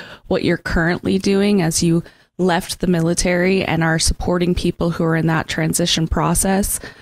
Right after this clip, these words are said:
Um, as you know, I work in the industry where I'm helping veterans who are going through the disability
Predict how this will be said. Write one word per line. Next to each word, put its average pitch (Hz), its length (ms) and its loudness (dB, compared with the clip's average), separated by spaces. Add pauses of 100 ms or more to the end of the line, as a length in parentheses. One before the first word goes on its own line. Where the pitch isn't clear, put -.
(140)
Um, 156 400 0
as 175 280 0
you 185 120 4
know, 175 340 2
I 175 200 0
work 175 260 -2
in 175 80 2
the 170 120 2
industry 175 420 0
where 165 160 2
I'm 160 140 2
helping 175 340 0
veterans 165 480 0
who 170 80 0
are 160 80 0
going 170 280 0
through 170 160 -2
the 170 100 0
disability 165 840 0